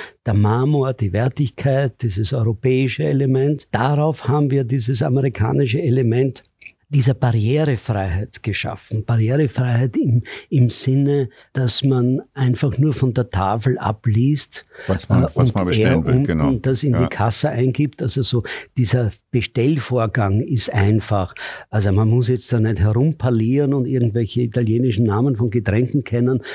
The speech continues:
Speaker 1: sondern man liest's von der Tafel ab, bezahlt gleich. Äh, und dieses Einfache, das war ja, nenne ich das, äh, sozusagen dieses amerikanische Element dran,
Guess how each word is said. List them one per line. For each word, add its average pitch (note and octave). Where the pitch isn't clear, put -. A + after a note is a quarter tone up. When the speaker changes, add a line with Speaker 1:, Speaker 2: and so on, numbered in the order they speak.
Speaker 1:
sondern A#2
man A#2
liest's C3
von A#2+
der A#2
Tafel A2
ab, A#2+
bezahlt B2
gleich. A#2
Äh, A2
und C#3+
dieses C#3+
Einfache, B2
das G#2
war A2
ja, C3+
nenne A#2
ich D3
das, -
äh, A2+
sozusagen A#2
dieses G#2
amerikanische A2+
Element A#2
dran, A2